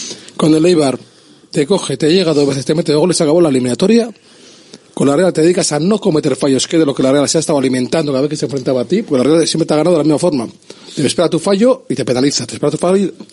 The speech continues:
Entonces, de hecho, Unai Simón ni una sola vez jugó en corto. Ni una. Todas pegábamos arriba.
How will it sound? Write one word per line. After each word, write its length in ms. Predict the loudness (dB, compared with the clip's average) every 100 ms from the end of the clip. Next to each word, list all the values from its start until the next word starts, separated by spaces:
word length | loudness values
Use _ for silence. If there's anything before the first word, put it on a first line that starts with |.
| -20 _
Entonces, 240 | -4 -2 -2
de 100 | 0
hecho, 220 | 0 0
Unai 220 | 2 2
Simón 360 | 0 0 0 -2 -10 -20 -20 -12 0
ni 280 | 4 4 6
una 240 | 4 2
sola 300 | 0 0 2
vez 100 | 0
jugó 180 | 0 -2
en 60 | 0
corto. 380 | -4 -4 -14 -14 _ _ _ _ -16 -4
Ni 120 | 0
una. 220 | 0 -2 _ _ _ _ -8
Todas 180 | -2 -2
pegábamos 420 | 0 0 0 -2 -2
arriba. 280 | -4 -6